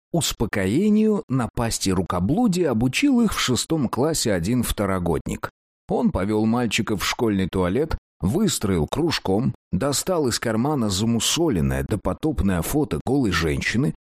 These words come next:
встал в центр и, расстегнув штаны и вытащив письку, показал, куда надо смотреть,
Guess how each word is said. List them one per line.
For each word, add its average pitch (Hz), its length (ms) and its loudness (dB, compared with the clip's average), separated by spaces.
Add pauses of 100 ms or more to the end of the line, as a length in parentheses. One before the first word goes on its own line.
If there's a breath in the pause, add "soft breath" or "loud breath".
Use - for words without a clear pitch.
(100)
встал 117 320 -2
в - 100 -4
центр 98 460 -2 (240)
и, 226 260 0
расстегнув 139 760 0
штаны 143 560 0
и 123 80 2
вытащив 98 680 0
письку, 185 460 0 (240)
показал, 127 520 -2
куда 135 420 0
надо 90 300 0
смотреть, 120 600 -2